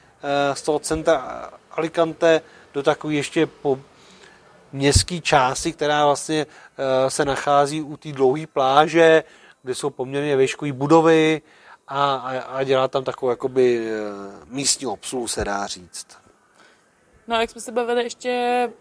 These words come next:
Speaker 2: o té tramvaji, která jde vlastně do, do toho pobřeží, tak, tak, eh, ona jede dál, že jo, než do toho městečka El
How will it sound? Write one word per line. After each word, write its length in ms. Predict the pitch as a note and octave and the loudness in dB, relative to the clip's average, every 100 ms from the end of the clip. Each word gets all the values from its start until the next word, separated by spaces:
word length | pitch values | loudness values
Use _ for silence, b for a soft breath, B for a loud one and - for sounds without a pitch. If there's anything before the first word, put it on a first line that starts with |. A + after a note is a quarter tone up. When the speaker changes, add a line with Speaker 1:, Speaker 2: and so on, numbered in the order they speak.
| - | -14
Speaker 2:
o 60 | A3 | -14
té 200 | - A3+ | -14 -14
tramvaji, 420 | A3+ A3+ G#3+ A3+ | -8 -6 -4 -8
která 300 | _ A#3 A3+ | _ -2 0
jde 100 | A3+ | -2
vlastně 260 | A3 - | -6 -10
do, 80 | A3 G#3+ - | -16 -14 -10
do 120 | G#3+ | -10
toho 180 | G#3 C#4+ | -2 -2
pobřeží, 460 | F4 G#3+ - E3+ F3+ | -2 -8 -10 -14 -12
tak, 120 | - _ _ | -12 _ _
tak, 160 | - G3+ - | -6 -6 -4
eh, 220 | G3+ G3 F#3+ | -2 -2 -2
ona 200 | G3+ A3 | -4 -4
jede 140 | B3+ | -2
dál, 300 | C4+ B3+ E4 | 0 2 0
že 100 | A3+ | -4
jo, 60 | F#3 | -8
než 140 | E3+ | -8
do 100 | - | -14
toho 160 | E3+ F3+ | -12 -12
městečka 600 | F3 - F3 - - F#3 | -12 -16 -18 -18 -6 -6
El 380 | - F3 E3+ E3+ | -2 -4 -4 -6